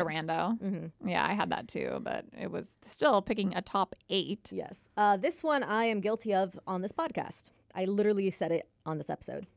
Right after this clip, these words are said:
Speaker 2: already.
Speaker 1: Mm. What?
Speaker 2: The word adulting.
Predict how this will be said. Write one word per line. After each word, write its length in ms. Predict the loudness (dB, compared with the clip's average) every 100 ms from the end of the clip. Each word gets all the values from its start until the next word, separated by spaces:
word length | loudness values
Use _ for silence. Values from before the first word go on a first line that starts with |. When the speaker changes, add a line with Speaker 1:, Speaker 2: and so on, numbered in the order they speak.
| _
Speaker 2:
already. 240 | -2 0 0
Speaker 1:
Mm. 180 | 0 -2 -12 _ _ _ _
What? 960 | 2 10 12 12 12 12 8 0 -12 -8 -8 -8 _
Speaker 2:
The 120 | 4
word 300 | 6 6 6
adulting. 720 | 4 4 4 4 0 0 -4